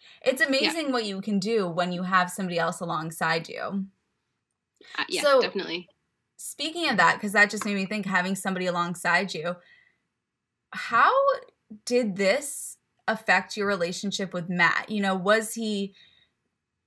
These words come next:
Speaker 1: nervous about you investing in something like this? Was he excited about it? Was this solely your decision and then you told him you were doing that? Can you talk to us about that? Because I know that's something that a lot of new moms struggle with, um, is having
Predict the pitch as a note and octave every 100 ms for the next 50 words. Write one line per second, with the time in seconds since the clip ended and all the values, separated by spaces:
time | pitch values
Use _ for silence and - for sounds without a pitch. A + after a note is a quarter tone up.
0 | _ G#3+ G#3 G#3+ B3 B3 B3 A#3 G#3 G3
1 | F#3 F3 F3 A3+ C4 - C4+ C4 B3+ B3+
2 | B3 B3 B3 A#3+ A#3 A3 A#3 A#3 A3+ F#3+
3 | F#3+ F3+ - - B3 B3 B3 A#3 A#3 A#3
4 | A3+ A#3 A#3 A3+ A3+ - _ - G3+ F#3
5 | G3+ G3+ - - - A3+ A#3 A3+ A3 G3
6 | G3+ G#3 G#3+ A#3 A#3 A3+ G#3+ G3 F#3 F#3+
7 | G3 G3 G3+ A3+ A3 A3 A3 A3+ A3+ A3+
8 | G#3+ A#3+ A4+ - - - F3+ G#3+ A#3 A#3+
9 | C4+ C4+ C#4 B3+ G#3 G3 G3 A#3+ D4+ -
10 | G#3+ G3 G3 F#3 F3 E3+ F3 F3 E3+ F3+
11 | D#3+ E3 F#3 - E3+ E3+ G3+ A#3+ C4+ C#4+
12 | C#4+ - - - F#3 F3+ E3 E3 E3 D#3
13 | F#3+ F3+ E3+ E3 F#3 E3+ E3+ E3+ E3 D#3+